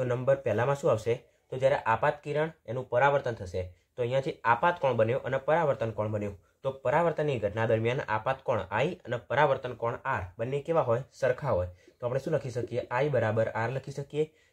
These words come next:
એટલે કે શું લખી શકીએ? તો કે આપાત કોણ બરાબર પરાવર્તન કોણ. એટલે કે શું લખ-, કહી શકીએ આપણે? તો કે પરાવર્તન દરમિયાન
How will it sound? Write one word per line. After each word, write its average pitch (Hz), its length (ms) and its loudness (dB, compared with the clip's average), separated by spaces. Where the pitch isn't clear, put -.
એટલે 123 140 -4
કે 127 100 -2
શું 175 160 -6
લખી 131 180 -4
શકીએ? 123 380 -6
તો 117 80 -6
કે 120 120 -2
આપાત 165 500 -2
કોણ 113 220 -2
બરાબર 120 500 0
પરાવર્તન 123 520 -2
કોણ. 131 200 -4
એટલે 120 120 -4
કે 127 100 -6
શું 170 220 -6
લખ-, 131 260 -4
કહી 131 120 -4
શકીએ 139 260 -4
આપણે? 131 220 -2
તો 127 60 -14
કે 139 100 -2
પરાવર્તન 135 640 0
દરમિયાન 113 440 0